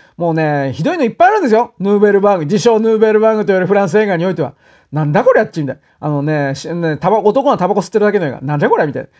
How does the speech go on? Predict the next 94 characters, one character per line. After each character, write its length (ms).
ま 120
あ 40
別 160
に 60
そ 160
う、 40
そ 140
う、 40
別 140
に 60
そ 120
の、 120
そ 180
う 40
い 20
う 20
シ 140
ー 20
ン 40
が 100
で 60
す 40
ね、 120
長 280
々 260
と 140
ワ 140
ン 60
カ 80
ッ 100
ト 100
で 160
三 220
分 120
だ 100
っ 40
た 80
か 80
四 180
分 120
だ 80
っ 20
た 80
か 80
あ 60
る。 140
何 260
こ 100
れ 140
と 100
思 120
っ 40
た、 240
そ 160
う 20
い 40
う 20
の 60
は 60
い 80
っ 20
ぱ 160
い 20
あ 40
る 40
ん 40
で 60
す 60
よ。 80
初 220
め 100
か 80
ら 100
人 200
に 180
で 140
す 100
ね、 160
伝 220
達 180
す 80
る 80
こ 160
と 120
を 40
で 80
す 80
ね、 140
拒 160
否 80
し 100
て 80
お 100
り、 280